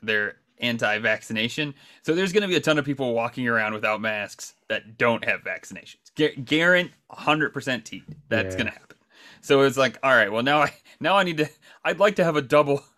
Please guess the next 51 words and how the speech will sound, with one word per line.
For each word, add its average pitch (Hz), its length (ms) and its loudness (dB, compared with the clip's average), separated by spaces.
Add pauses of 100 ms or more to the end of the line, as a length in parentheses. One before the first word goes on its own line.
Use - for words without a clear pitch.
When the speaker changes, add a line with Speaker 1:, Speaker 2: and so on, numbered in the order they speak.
(100)
Speaker 1:
double 160 280 -2
protection 139 400 -4
of 123 80 -2
a 117 80 2
vaccine 117 560 -4
and 120 120 2
a 113 60 2
mask 107 320 -4
at 113 100 -8
this 117 140 -10
point 113 260 -6 (280)
for 143 100 -2
those 143 180 4
people 143 280 0
who 143 120 0
have 127 200 -4
no 151 240 2
protection 123 560 -4
of 120 100 -2
a 127 80 0
vaccine 117 580 -4
or 202 220 4
a 117 60 0
mask. - 600 -14 (380)
So 165 120 -2
Speaker 2:
Is 156 60 4
Speaker 1:
I 160 40 4
was - 20 4
Speaker 2:
it 156 80 2
Speaker 1:
like, 143 120 0
"All 156 80 2
right, 117 160 2
I'm 107 100 -6
in." 95 80 -14 (260)
<laughs> - 60 -10 (360)
Speaker 2:
Yeah. 98 240 -4 (160)
I 151 40 -2
mean, 160 280 2 (420)
the 139 140 2
only 165 180 2
two - 380 -2
places 135 420 -4
I 117 160 2
don't 117 260 -2
wear 113 200 -2
a 110 40 -2
mask 110 320 -6
constantly 104 440 -10
when 101 180 -8
I'm 101 140 -6
out 104 260 -4